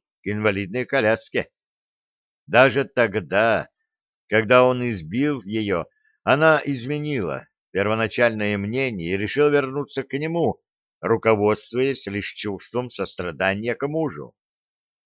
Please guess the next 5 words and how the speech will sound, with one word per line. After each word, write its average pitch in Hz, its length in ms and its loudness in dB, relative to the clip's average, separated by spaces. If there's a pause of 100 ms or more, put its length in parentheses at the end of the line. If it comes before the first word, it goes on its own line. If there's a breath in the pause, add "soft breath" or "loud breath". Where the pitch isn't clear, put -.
(400)
Но 101 220 -2
если 110 480 0
появятся 101 640 0
доказательства - 1300 -4 (520)
того, 104 520 0